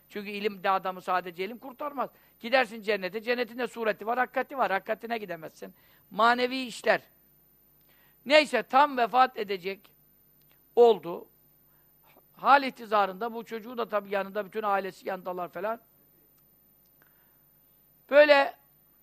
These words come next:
babasına işte dua ediyor, falan ediyor. Babası döndü ona, dedi ki, "Evladım," dedi. Ama babası da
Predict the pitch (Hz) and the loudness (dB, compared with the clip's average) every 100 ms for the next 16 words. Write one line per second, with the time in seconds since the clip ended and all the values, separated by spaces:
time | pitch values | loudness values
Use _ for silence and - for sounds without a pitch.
0 | _ _ _ 359 - 226 240 254 - 240 | _ _ _ -20 -12 -4 0 0 0 2
1 | 233 - _ _ _ _ _ _ _ _ | 2 2 _ _ _ _ _ _ _ _
2 | _ 302 254 214 185 277 240 196 175 190 | _ -20 -14 -12 2 6 8 6 0 -6
3 | 202 220 208 196 175 165 185 170 _ _ | -6 -4 -2 -2 -6 -8 -8 -10 _ _
4 | _ _ _ _ _ _ _ _ _ _ | _ _ _ _ _ _ _ _ _ _
5 | _ _ _ - 330 294 277 220 294 311 | _ _ _ -6 2 2 0 6 8 8
6 | 262 240 226 220 254 220 196 214 277 247 | 6 4 2 -2 -10 -8 -4 -2 4 4
7 | 208 180 165 180 240 233 240 233 285 254 | 4 0 -10 -6 -4 -4 -4 -4 0 0